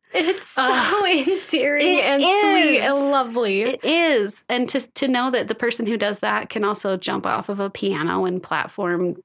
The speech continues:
Speaker 2: rhinestone boots. It's like,
Speaker 1: Fucking blows my mind.
Speaker 2: Yes, what a cool guy.
Speaker 1: It's amazing.
Speaker 2: And I haven't seen Rocket Man, but now I'm gonna read his, I'm gonna read his, um,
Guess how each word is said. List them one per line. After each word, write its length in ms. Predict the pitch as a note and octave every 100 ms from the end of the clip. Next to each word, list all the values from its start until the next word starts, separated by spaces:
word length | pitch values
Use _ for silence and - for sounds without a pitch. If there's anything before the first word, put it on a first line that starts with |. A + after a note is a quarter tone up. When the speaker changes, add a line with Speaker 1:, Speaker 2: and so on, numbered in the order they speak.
| _
Speaker 2:
rhinestone 560 | F#3+ E3+ - - F#3+ F#3
boots. 420 | D#3 F#3+ B3 - -
It's 120 | -
like, 120 | G3+
Speaker 1:
Fucking 360 | - - C4+ C4
blows 280 | A3 G#3+ G#3
my 160 | G#3+
mind. 340 | A3 C4+ F#4 F4+
Speaker 2:
Yes, 420 | G#4 C4+ G#3 - -
what 160 | G4+ F#4+
a 40 |
cool 300 | - F#4 A4
guy. 480 | D4 F#4+ F4+ C#4 G#3
Speaker 1:
It's 180 | G3 -
amazing. 580 | B3 A3 G3+ A3 - -
Speaker 2:
And 120 | B3
I 40 | E4
haven't 280 | F#4+ G4+ F#4
seen 260 | E4+ F4
Rocket 300 | B3+ D4+ -
Man, 460 | G3 E3+ F3 A#3 - _ _
but 140 | A3 A3
now 180 | A#3+ C4+
I'm 80 | C#4+
gonna 140 | C#4+
read 140 | B3
his, 180 | A#3 G#3+ -
I'm 100 | A3+
gonna 220 | A3 G#3+
read 140 | A3
his, 280 | G#3+ G#3 - G#3+
um, 480 | G#3 G3 G3 A3